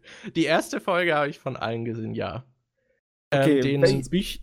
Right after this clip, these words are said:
Speaker 1: also den Bücher wollte ich auf jeden Fall noch weiter gucken.
Speaker 2: Mhm.
Speaker 1: Ähm, ich guck grad, hab ich bisher einen weitergeguckt? Nee,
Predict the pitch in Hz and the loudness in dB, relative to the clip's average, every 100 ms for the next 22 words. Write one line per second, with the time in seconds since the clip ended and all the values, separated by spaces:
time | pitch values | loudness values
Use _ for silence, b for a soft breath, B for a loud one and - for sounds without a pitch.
0 | - 139 135 139 131 185 220 214 165 147 | 0 0 2 0 -2 -6 0 0 2 0
1 | 156 135 131 143 139 135 120 117 127 117 | 0 0 0 -4 -2 0 2 2 2 0
2 | - - 190 208 - _ _ 147 139 165 | -4 -6 -4 -6 -8 _ _ 4 4 2
3 | - _ _ _ _ _ 139 147 151 151 | -2 _ _ _ _ _ -2 0 0 0
4 | 147 151 151 - - - 131 - - - | 0 0 -2 -8 -18 -14 -12 -6 -2 2
5 | 127 139 - - - _ _ _ - 123 | 0 0 -8 -14 -20 _ _ _ -4 -4
6 | - 135 143 165 131 123 - 104 - 190 | 0 4 4 4 0 -2 -4 -6 -6 -8
7 | 202 - - 175 147 139 123 110 | -10 -10 -8 -2 4 6 4 0